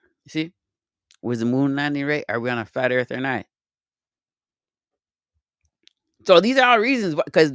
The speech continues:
with the power of the internet and the things that are coming out, then you can see that, uh, maybe s-, so, sub-, I don't know if I should use the word subliminally,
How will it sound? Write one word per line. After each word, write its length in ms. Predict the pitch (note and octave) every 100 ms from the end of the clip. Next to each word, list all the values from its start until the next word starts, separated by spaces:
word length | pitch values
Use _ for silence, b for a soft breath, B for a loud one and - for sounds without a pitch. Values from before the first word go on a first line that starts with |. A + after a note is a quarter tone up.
| B2+
with 160 | C#3
the 40 | C3+
power 220 | G3+ G3
of 60 | D#3+
the 120 | C3+
internet 380 | F3+ D3 B2 A2
and 100 | A2+
the 60 |
things 220 | A#2 D3+ C#3
that 100 | B2
are 60 |
coming 300 | - A2+ A2
out, 200 | C3 G2+ - _ _ _ _ _ _
then 100 | A2
you 80 | A2+
can 140 | A#2
see 220 | G#2+ C3 B2+
that, 340 | A2+ G#2+ F#2+ _ _ _ _ _ _ _ _ _ _ _ _ - - -
uh, 80 | B2 -
maybe 520 | C#3+ F#3 F#3+ F3 - _ _
s-, 260 | - - - _ _ -
so, 260 | - D#3 - _ _ _ _ _ _ -
sub-, 400 | - D3 A#2+ B2 -
I 400 | A#2+ - - B2
don't 120 | E3+
know 120 | E3+
if 60 | D#3
I 140 | D#3+ D3
should 180 | D#3 D3
use 120 | D3
the 60 | C#3+
word 120 | C#3
subliminally, 840 | C#3 A#2+ D3 D#3+ C#3+ A#2+ G#2+ A2